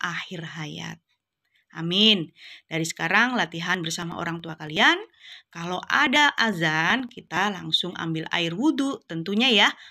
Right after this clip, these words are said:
supaya sholat kita diterima oleh Allah harus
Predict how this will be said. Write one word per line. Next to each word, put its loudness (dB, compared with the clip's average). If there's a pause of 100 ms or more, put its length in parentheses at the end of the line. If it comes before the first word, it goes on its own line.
(100)
supaya 0 (160)
sholat -6
kita -6
diterima -4
oleh -6
Allah -2
harus -2